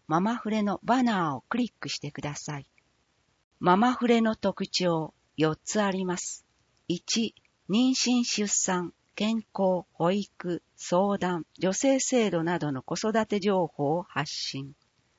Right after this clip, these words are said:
二、専門用語を極力排除した分かりやすい説明。三、生駒市ホームページの各制度ページへリンクを貼っているため、情報を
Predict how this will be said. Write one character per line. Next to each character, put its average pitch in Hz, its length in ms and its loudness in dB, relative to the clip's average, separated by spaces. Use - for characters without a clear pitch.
二、 185 300 -6
専 254 340 2
門 262 240 4
用 233 280 4
語 151 180 0
を 135 80 -4
極 185 340 -2
力 254 240 2
排 262 300 0
除 156 160 -4
し - 100 -8
た 143 200 -6
分 180 160 4
か 254 160 0
り 247 100 -4
や 247 140 -2
す - 160 -2
い 226 80 -2
説 - 380 -6
明。 147 340 -4
三、 156 460 -4
生 190 100 -2
駒 269 320 2
市 - 160 -6
ホ 226 220 6
ー - 20 6
ム 262 140 2
ペ 226 180 4
ー 196 40 2
ジ 175 120 -2
の 156 100 0
各 - 320 -4
制 240 300 2
度 233 100 4
ペ 214 260 0
ー 156 60 0
ジ - 140 -2
へ 147 160 0
リ 247 160 2
ン 208 80 0
ク - 180 -6
を 135 60 -2
貼 151 160 -8
っ 165 60 -6
て 175 240 -2
い 175 40 0
る 170 100 -4
た 160 160 -6
め、 151 200 -4
情 240 320 4
報 220 340 0
を - 140 -4